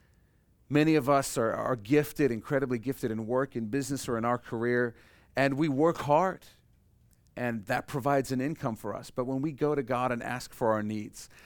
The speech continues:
that's a tangible reminder, "Hey, listen, ultimately everything I have in my life that is good is a blessing from God, and he's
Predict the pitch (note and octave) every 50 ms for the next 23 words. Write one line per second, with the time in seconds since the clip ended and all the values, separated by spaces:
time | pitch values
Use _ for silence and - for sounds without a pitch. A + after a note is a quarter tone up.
0 | - - - _ - A#2 A#2 - C#3 - - - - D#3+ D3+ D3 D3 B2 C3+ A#2+
1 | C3 B2+ B2 A#2+ A#2 A#2+ A#2 A#2 A2+ A2 G#2 F#2+ A2 C3 B2 A2 - - - A#2+
2 | C3+ - - - A2+ G2 F#2+ G#2 - _ _ _ _ _ _ _ _ _ - D3+
3 | D#3 - - D3 D3+ C3+ B2+ A#2+ F#2+ - - B2+ C3+ A#2+ C3+ A#2+ - - G#2+ G2+
4 | G2+ A2+ - - G#2+ G#2+ G2+ G2 G2+ G2+ G2+ G2+ G2+ G2+ G2+ G2+ G#2 G#2+ - -
5 | - - A2+ G#2 G2+ G#2 G#2 F#2+ - - A2 G#2+ G#2+ A2 - - _ _ _ _
6 | _ A2+ A2 A2 A#2 F#2+ A#2 A2+ - - - - A2+ F#2+ - - G2+ G2 F#2 -
7 | - - D#2+ - - _ _ _ _ _ _ _ - A#2 G#2+ C3 D3 C#3+ B2